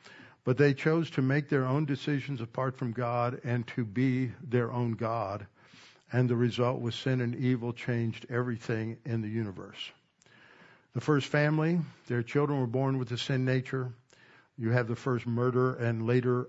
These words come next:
other murders. You have the development of, by Lamech with, uh, polygamy, the rejection of God's design, uh, for marriage, the, uh,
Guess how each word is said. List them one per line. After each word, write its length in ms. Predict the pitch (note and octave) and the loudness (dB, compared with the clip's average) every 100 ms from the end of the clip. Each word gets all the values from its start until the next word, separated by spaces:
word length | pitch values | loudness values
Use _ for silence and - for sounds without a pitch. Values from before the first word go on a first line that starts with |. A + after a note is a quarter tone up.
| - | -2
other 300 | A#2+ B2 A#2+ | -2 0 2
murders. 500 | A#2+ B2 A#2+ A#2+ A2 - _ - - _ | 2 2 0 -2 -4 -10 _ -20 -20 _
You 160 | A#2 A#2 | 0 2
have 320 | A#2+ A#2+ A#2 | 4 2 2
the 80 | A#2+ | -2
development 640 | A2 G2+ B2 B2+ B2 B2 - | -4 0 0 0 -2 -4 -6
of, 400 | - A2+ A2 A2+ | -4 -2 0 -4
by 140 | - G#2+ | -4 -4
Lamech 480 | G#2+ A2+ A#2+ B2 - - - | 0 0 0 -4 -10 -18 -8
with, 320 | A#2 G#2+ - | -6 -6 -6
uh, 100 | A2 | -8
polygamy, 800 | G#2+ A#2+ B2 C3+ B2+ B2+ A#2+ A#2+ - _ - - - | -4 2 2 4 2 2 0 -4 -10 _ -20 -20 -8
the 100 | A2+ | -4
rejection 720 | A2+ G2+ A#2+ C3 C3 B2+ B2+ | -4 0 0 0 -2 -4 -4
of 180 | C3 G#2 | -6 -4
God's 380 | A#2 A#2 A#2 | 0 2 0
design, 720 | - A#2 G2+ A#2 A#2 A#2 A#2 C3+ | -4 -6 -2 0 2 2 0 -2
uh, 200 | A2+ A#2 - | -4 -6 -4
for 180 | A2+ | -4
marriage, 640 | A2 A2+ C3 C3 C3 B2 - | 0 4 4 6 4 2 -2
the, 480 | G#2+ A2 G#2+ A2 G2 | -8 -6 -4 -4 -6
uh, 160 | G2 | -8